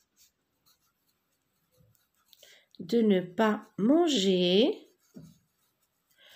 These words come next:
trop de sucreries.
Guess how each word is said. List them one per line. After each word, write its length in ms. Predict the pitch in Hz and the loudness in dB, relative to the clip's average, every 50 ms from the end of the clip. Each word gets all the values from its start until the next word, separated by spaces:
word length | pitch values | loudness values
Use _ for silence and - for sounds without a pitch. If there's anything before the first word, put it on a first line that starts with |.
| - - - _ _ - _ _ - | -20 -20 -20 _ _ -20 _ _ -8
trop 480 | - - - 233 247 277 320 - - - | -4 0 4 4 6 6 4 2 -2 -6
de 180 | 170 160 185 185 | -4 -2 0 0
sucreries. 1300 | 185 - - - - 302 311 311 - - - - 208 208 196 185 185 - - 160 165 165 165 - - | 0 -4 -4 0 2 2 2 2 -2 -8 -2 0 2 2 2 2 0 -4 -4 -4 -2 -2 -4 -6 -8